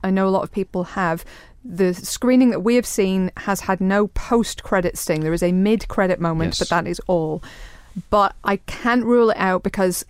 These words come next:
Speaker 1: obviously last time they added something to the U S release two weeks after it came out here, or a week and a half after it came out here. I can't rule out that happening 'cause there are rumours.
Speaker 2: I mean,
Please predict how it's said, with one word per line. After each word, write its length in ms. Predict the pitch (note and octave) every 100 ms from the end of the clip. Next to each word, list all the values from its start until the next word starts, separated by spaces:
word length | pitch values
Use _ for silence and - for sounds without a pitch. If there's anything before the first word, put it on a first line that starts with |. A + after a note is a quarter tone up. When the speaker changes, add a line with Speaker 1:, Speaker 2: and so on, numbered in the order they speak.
| -
Speaker 1:
obviously 280 | G3+ G3+ F#3
last 380 | G3 A3+ - -
time 240 | F3 E3+
they 160 | E3+ E3+
added 280 | F3 G3 F#3
something 340 | F#3+ F#3 F#3
to 160 | - D#3+
the 80 |
U 340 | F3 E3 G#3 G3+
S 300 | F#3+ F3+ -
release 580 | F3 D#3+ F3 - - - - - - - - - -
two 200 | - G3+
weeks 220 | F#3 -
after 240 | E3 -
it 60 | -
came 160 | - E3
out 120 | D#3
here, 220 | E3 D#3
or 120 | D3+
a 60 | C#3
week 180 | E3 -
and 80 |
a 20 | D#3+
half 220 | D3+ -
after 180 | C#3+ -
it 80 |
came 200 | - E3
out 100 | D#3+
here. 280 | D#3 E3 D3+ - - - -
I 80 | F#3+
can't 300 | - G#3 G3
rule 220 | F#3+ F#3
out 100 | F3+
that 160 | F3+ F3
happening 280 | F#3 F3 F3
'cause 120 | F#3+
there 160 | E3 -
are 260 | F3+ F3 F3
rumours. 680 | F3 E3+ D3+ D3 - - - - - -
Speaker 2:
I 40 | B2
mean, 280 | A2+ G#2+